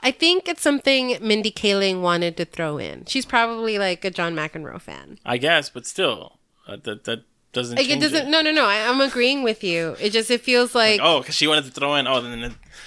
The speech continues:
Speaker 2: that was not
Speaker 1: No,
Speaker 2: the
Speaker 1: like,
Speaker 2: <laughs>
Speaker 1: it, it doesn't serve a purpose. Like, it's not even, like, a, like, a relevant thing. Like,
Speaker 2: Yeah.
Speaker 1: maybe for when Mindy Kaling was a teenager, it made sense to have a, a John McEnroe <laughs>
Speaker 2: Yeah.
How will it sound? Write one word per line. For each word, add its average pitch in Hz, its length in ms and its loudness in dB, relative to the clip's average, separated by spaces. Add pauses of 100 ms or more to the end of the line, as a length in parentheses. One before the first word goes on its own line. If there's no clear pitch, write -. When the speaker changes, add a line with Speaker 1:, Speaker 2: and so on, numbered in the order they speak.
(220)
Speaker 2:
that 131 100 0
was 135 140 2
not - 160 4
Speaker 1:
No, 339 280 6 (120)
Speaker 2:
the 269 60 -4
Speaker 1:
like, 269 200 4
Speaker 2:
<laughs> 277 60 -10
Speaker 1:
it, - 100 -8 (580)
it 262 120 -2
doesn't 302 280 2
serve 240 280 4
a 226 40 -2
purpose. 196 440 -4
Like, 220 100 0
it's - 300 -2
not 247 220 4
even, 247 220 0
like, 233 140 0
a, 202 280 0
like, 196 180 -2
a 196 100 0
relevant 185 540 0
thing. 147 340 -2
Like, - 140 2
Speaker 2:
Yeah. - 120 -8
Speaker 1:
maybe 247 300 2
for 247 280 2
when 208 580 2
Mindy 214 220 2
Kaling 247 420 0
was 190 100 -4
a 185 60 -8
teenager, 175 760 -4 (600)
it 220 100 6
made 208 280 2
sense - 680 -4 (760)
to 262 120 0
have 196 300 2
a, 190 240 -4
a 202 100 0
John 196 300 0
McEnroe 185 880 -2
<laughs> - 40 -20 (180)
Speaker 2:
Yeah. 117 320 -4